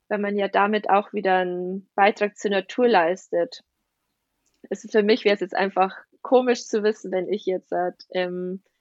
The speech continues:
eben diesen ayurvedischen <laughs> Lebensstil lebe, dass ich dann Produkte aus der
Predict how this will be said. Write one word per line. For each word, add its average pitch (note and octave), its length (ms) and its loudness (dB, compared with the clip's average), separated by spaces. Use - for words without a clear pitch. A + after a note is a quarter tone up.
eben G3+ 220 -4
diesen F#3 440 -8
ayurvedischen G3 720 0
<laughs> - 20 -2
Lebensstil G#3 600 0
lebe, F#3 240 0
dass F#3 180 -4
ich G3+ 140 -6
dann F3+ 220 -6
Produkte - 560 -6
aus F3+ 240 -4
der F3+ 380 -2